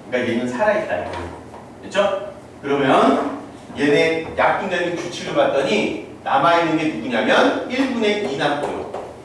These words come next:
일 분의 이 남고 맨 뒤에서 누구 남지? 구 분의 팔 남아요.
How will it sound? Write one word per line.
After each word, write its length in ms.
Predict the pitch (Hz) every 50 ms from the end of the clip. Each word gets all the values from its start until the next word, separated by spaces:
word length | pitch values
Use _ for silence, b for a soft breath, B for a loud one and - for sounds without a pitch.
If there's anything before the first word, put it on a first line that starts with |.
| - -
일 120 | 196 - -
분의 280 | - - 151 127 120
이 40 | -
남고 840 | - 143 143 - 98 101 - - 220 - - - - - - - - - -
맨 260 | 185 208 220 226 220
뒤에서 300 | 226 - 170 175 170 175
누구 180 | - - - 143
남지? 560 | 139 - 143 143 - - - 226 226 - - - -
구 120 | 123 120
분의 280 | 127 120 - 117 120 -
팔 140 | 247 262 277
남아요. 500 | 254 233 - - - - - - -